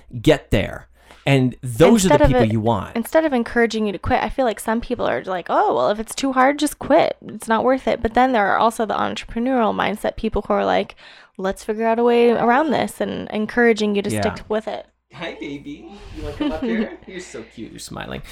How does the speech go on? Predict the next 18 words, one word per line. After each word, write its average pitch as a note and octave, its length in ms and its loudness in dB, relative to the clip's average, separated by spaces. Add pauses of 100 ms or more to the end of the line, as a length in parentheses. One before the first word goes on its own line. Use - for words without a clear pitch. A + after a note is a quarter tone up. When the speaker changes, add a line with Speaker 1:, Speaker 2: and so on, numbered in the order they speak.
(300)
Speaker 1:
Um, D#3 240 2
and F3+ 180 4
those C4+ 200 4
are D4 40 -4
the A#3+ 60 -4
people, C#3+ 280 -6
too. B2+ 520 -4
I D3 120 -4
have E3 120 -4
several A3+ 320 -2
people F3+ 360 0
around G#2+ 260 -2
the, G#2 220 -4
around A2+ 240 -2
me G#2+ 140 -4
at G#2 140 -8
work, A#2 440 -6
um, G2 380 -6